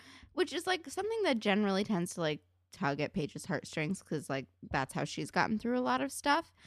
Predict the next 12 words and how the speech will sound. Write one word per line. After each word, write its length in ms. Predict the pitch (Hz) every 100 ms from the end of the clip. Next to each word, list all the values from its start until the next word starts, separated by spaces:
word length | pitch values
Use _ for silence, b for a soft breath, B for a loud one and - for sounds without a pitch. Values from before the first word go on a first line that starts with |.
| b b b b -
And, 280 | 285 277 - _ - - _ _ _ _ _ _ _ _ _ -
like, 200 | 269 254 -
but 120 | 285
it's, 220 | 302 -
it's 200 | 240 233
not 240 | 311 349 339
gonna 140 | 311
fucking 320 | - 311 269
work, 280 | 262 403 -
Rick. 220 | 226 381 -
<laughs> 80 | -
Like, 540 | - 330 330 - -